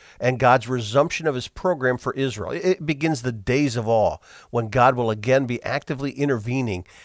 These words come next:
uh, in the, uh, supernatural way. Uh, in fact, the signs described in Matthew twenty-four and Revelation six to nineteen are those days of awe.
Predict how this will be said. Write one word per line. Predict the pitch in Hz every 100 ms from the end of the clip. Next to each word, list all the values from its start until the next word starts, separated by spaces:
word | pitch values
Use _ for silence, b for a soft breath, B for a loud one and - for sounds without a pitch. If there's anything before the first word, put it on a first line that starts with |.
| B
uh, | 98 104 113
in | 127 120
the, | 117 101
uh, | 98
supernatural | - 175 156 139 139 - 127 117
way. | 123 110 104 -
Uh, | 117
in | 113
fact, | 127 - -
the | 110
signs | - 120 131
described | 120 120 - 123 120
in | 117
Matthew | 120 127 131
twenty-four | - 139 139 - 139 135
and | 123 B B
Revelation | 135 135 131 135 127
six | 113 - 160 -
to | - 135
nineteen | 123 139 143 147 110
are |
those | 120 117
days | 107 120 123 117
of | 110
awe. | 113 95